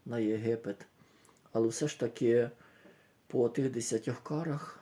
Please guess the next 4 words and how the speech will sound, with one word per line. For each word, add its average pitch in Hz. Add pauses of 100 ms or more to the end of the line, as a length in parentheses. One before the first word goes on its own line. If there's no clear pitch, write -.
(180)
фараон 120
відпускає 113 (840)
ізраїльський 107
народ. 104